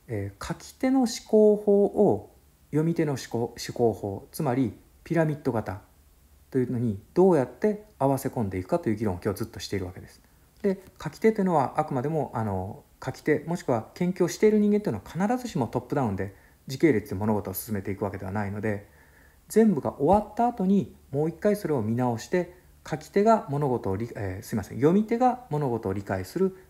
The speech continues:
ピラミッド型に書き手の考えていくとこ-、ことを作り直していく。で、それの真骨頂というのがこのボトムアップ型のアプローチなんですね。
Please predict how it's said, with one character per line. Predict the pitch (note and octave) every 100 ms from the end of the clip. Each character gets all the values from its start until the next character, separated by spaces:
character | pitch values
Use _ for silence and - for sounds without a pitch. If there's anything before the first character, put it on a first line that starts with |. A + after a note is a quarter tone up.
| _
ピ | C3+
ラ | A#2+
ミ | G#2+
ッ | -
ド | G2+
型 | G2+ D3
に | E3+ E3+ _ -
書 | A#2
き | -
手 |
の | B2+
考 | A2 A2+
え | F#2+
て | G#2+
い |
く | -
と | D#3+
こ-、 | D#3+ - _
こ | - E3+
と | G#3
を | A2+ -
作 | - A#2+
り | G2+
直 | F2+
し | -
て | -
い |
く。 | - _ _ _ _ _
で、 | F3+
そ | -
れ | C4
の | C4+ G#3+ -
真 | - F3+ E3+
骨 | E3 D#3
頂 | - G2
と | A#2
い |
う |
の | D3+
が | E3
こ | D3 A2+
の | F#2+ -
ボ | A#2+
ト | B2
ム | A#2
ア | G2+
ッ | -
プ |
型 | F#2+ F2+
の | F#2 G2
ア | -
プ | -
ロ | F2+
ー |
チ | -
な | F#2
ん |
で | F#2+
す |
ね。 | -